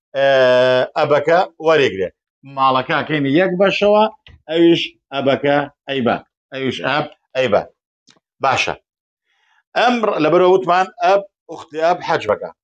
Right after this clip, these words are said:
ئەم ڕاهێنانە، ئوخت لە ئەب ئەخ شەقیق. ئەم ئوخت لە ئەبە چوار شەرتی تێدایە، بەڵام یەک شەرتی لەدەستدا. چوار شەرتەکە چییە کە تێدایە؟ معەسبی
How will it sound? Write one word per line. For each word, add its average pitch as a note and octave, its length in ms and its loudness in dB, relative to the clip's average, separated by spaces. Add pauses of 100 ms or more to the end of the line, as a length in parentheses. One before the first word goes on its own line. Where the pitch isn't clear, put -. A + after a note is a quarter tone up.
(280)
ئەم A3 200 -2
ڕاهێنانە، C#3+ 600 0 (160)
ئوخت - 280 -4
لە G3+ 140 -10
ئەب G#3+ 180 2 (300)
ئەخ G#3 220 -4
شەقیق. C#3+ 340 -2 (680)
ئەم G3+ 220 0
ئوخت F#3+ 240 0
لە F#3+ 140 4
ئەبە E3 200 4 (100)
چوار G3 320 0
شەرتی F#3 320 -2
تێدایە، E3+ 320 2
بەڵام D#3 260 2
یەک F#3 140 -4
شەرتی D3 280 -8
لەدەستدا. C3+ 400 -4 (500)
چوار D#3 260 2
شەرتەکە F3 340 -2 (160)
چییە G#3+ 300 0
کە D3+ 160 -4
تێدایە؟ A2 420 2 (380)
معەسبی E3+ 540 2